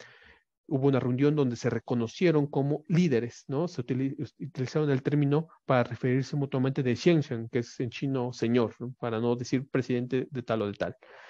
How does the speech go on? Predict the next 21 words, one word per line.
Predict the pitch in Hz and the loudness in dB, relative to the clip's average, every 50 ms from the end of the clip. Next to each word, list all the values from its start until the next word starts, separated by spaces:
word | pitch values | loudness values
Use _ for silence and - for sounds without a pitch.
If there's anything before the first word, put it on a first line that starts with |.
| - - - - - - - _ | -20 -20 -20 -20 -20 -20 -8 _
respetando | - 165 170 175 - - - - 214 214 165 | 4 4 4 4 2 2 4 4 4 4 4
el | 135 - | 2 2
consenso | - 123 117 - 147 123 - 151 139 | -2 -4 -2 -2 -4 -2 0 0 2
de | 127 120 | 2 2
mil | 117 123 127 | 2 2 2
novecientos | 123 117 113 113 120 117 - | 2 0 0 -2 -4 -6 -6
noventa | - 110 104 104 - 113 | -4 -4 -6 -4 -4 -2
y | 117 | 0
dos | 135 156 165 170 | 0 0 0 2
de | 143 120 | 0 0
ambigüedad | 117 120 113 120 113 110 107 | 0 0 0 0 0 0 0
estratégica. | - - - 117 101 - 104 - - - _ - - _ | -2 -6 -12 -12 -10 -10 -12 -12 -14 -20 _ -20 0 _
Pero | 208 202 196 202 208 220 214 | 6 8 10 10 8 8 8
el | - 175 175 | 6 4 4
problema | 180 202 202 196 175 175 | 6 6 6 6 6 6
es | 175 175 | 4 2
que | - 170 | 0 0
en | 151 | 0
dos | 143 135 131 | 0 0 0
mil | 156 170 185 202 | 0 0 0 0
dieciséis | 214 208 208 - - 190 156 143 165 - - _ | 0 -2 -2 0 2 2 2 2 2 -2 -12 _